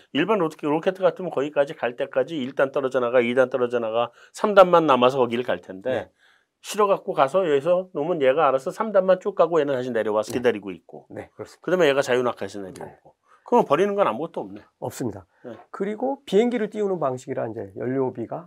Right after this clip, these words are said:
Speaker 1: 훨씬
Speaker 2: 아주
Speaker 1: 적게
Speaker 2: 저-,
Speaker 1: 들겠죠.
Speaker 2: 적게 들고.
Speaker 1: 음.
Speaker 2: 그런데 이제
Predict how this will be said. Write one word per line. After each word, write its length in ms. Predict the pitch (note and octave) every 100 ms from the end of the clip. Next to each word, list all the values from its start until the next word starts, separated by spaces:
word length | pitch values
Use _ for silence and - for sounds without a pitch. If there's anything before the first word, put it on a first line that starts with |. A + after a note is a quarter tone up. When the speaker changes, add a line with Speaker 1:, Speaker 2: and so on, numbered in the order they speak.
| -
Speaker 1:
훨씬 180 | G3+ G#3+
Speaker 2:
아주 120 | F3
Speaker 1:
적게 140 | C3 D3+
Speaker 2:
저-, 80 | B2
Speaker 1:
들겠죠. 220 | G#2 A2
Speaker 2:
적게 200 | - A2+
들고. 300 | G#2+ F#2 G2
Speaker 1:
음. 180 | A2 F#2 - - - -
Speaker 2:
그런데 760 | F3+ E3+ E3 E3 E3+ E3+ E3+
이제 360 | D3+ D3+ D3